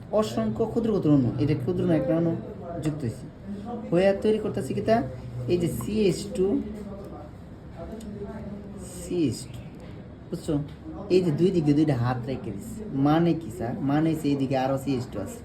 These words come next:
এদিকে আরও সিএইচ টু আছে। আবার শেষ আবার কি দেওয়া? এই দুইটা হাতের পরে কি দেওয়া? সরি, এর পরে কি দেওয়া? এন দেওয়া, মানে সিএইচ টু,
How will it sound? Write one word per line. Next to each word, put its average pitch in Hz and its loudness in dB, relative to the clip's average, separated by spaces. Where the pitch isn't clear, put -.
এদিকে 139 6
আরও 127 2
সিএইচ 120 -4
টু 110 -8
আছে। 101 -10
আবার 147 4
শেষ 202 2
আবার 170 4
কি 185 2
দেওয়া? 190 6
এই 151 6
দুইটা 175 8
হাতের 160 0
পরে 196 4
কি 180 2
দেওয়া? 196 2
সরি, 127 -2
এর 151 -2
পরে 196 4
কি 190 0
দেওয়া? 196 4
এন 170 8
দেওয়া, 117 2
মানে 135 0
সিএইচ 190 0
টু, 190 4